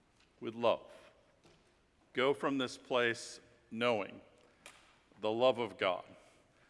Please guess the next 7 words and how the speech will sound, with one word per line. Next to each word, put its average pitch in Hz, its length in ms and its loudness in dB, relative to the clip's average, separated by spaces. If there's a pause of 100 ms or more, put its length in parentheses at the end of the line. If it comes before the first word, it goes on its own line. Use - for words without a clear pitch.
(460)
the 117 120 0
blessing 110 680 0 (320)
of 98 220 -4
our 104 160 4
Lord 113 300 2
Jesus 101 400 -12
Christ, - 580 -10